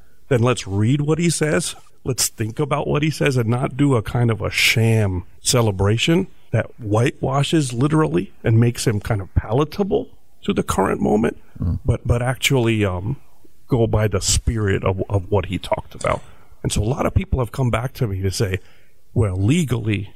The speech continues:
Speaker 1: it was okay to protest, you know, to arrest them, and, you know, this and that." And I'm like, "This is not just about what's legal. This is about what's moral.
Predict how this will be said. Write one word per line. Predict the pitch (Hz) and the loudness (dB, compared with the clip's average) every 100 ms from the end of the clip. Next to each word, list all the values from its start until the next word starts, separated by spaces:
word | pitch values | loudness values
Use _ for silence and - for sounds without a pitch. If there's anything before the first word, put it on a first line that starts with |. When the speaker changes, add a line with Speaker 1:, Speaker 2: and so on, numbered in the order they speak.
| - | -4
Speaker 1:
it | - - | -2 0
was | 107 104 | 2 2
okay | 101 - 113 | 0 -2 -4
to | 117 | -4
protest, | - 110 92 - - - - - | 0 0 0 -2 -4 -6 -4 2
you | |
know, | 107 | 2
to | 85 107 | 2 2
arrest | - 107 95 - - | 4 4 2 -2 -6
them, | - - - - - - | -12 -14 -16 -18 -18 -4
and, | 104 87 82 76 | 0 0 -2 -6
you | 98 | -2
know, | 90 | 2
this | 107 131 - | 2 2 0
and | 98 | 0
that." | 117 - - - - - - | 0 -2 -10 -18 -18 -18 -2
And | 143 | 0
I'm | 165 180 | 2 2
like, | 147 131 - - - - - - - | 2 0 -8 -18 -20 -18 -18 -18 -4
"This | 160 180 | 0 2
is | 143 | 2
not | 165 - | 0 0
just | 143 - | -2 0
about | 117 117 - | 0 0 0
what's | 107 104 - | -2 -2 -2
legal. | 101 113 110 110 98 98 - - - - - | 2 4 4 2 0 0 -4 -12 -16 -16 -2
This | 127 - | 0 2
is | 113 | 2
about | 101 98 87 - - - - - | 2 2 2 0 -10 -18 -18 -2
what's | 117 107 98 - | 4 4 4 2
moral. | 98 101 104 107 131 202 | 2 4 4 4 4 2